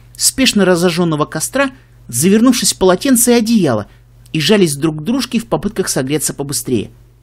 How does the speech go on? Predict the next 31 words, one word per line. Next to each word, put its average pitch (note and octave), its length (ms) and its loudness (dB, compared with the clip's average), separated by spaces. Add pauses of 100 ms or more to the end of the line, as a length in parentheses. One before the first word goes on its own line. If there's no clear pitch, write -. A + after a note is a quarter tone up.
(340)
Рейнбо F#3 460 2
Дэш A#3 340 -2
старалась, G#3 460 0
чтобы D#3+ 320 -4
зубы G#3+ 300 0
не G#3+ 80 2
слишком F#3 400 -4
громко G3+ 300 0
стучали, F3+ 460 -2
проворчала: F3 600 -2 (760)
"И A#2+ 100 -10
как-то - 480 -8 (220)
т-, C#3+ 80 -4
только C#3 380 -2
пони C3 440 0
в A2 100 -2
Эквестрии B2+ 580 -6
с - 280 -8
этим A#2 220 -10
справляются". B2 880 -4 (760)
"Не D#3+ 180 -6
знаю", E3 460 0 (500)
отозвалась D3 420 -2
Сансет C3+ 360 -4
Шиммер, A#3 340 -2 (360)
которая G3+ 320 2
чувствовала A#3 400 0
себя G3 240 2
ничуть F#3+ 300 0
не G3 80 0
лучше. F3 340 -2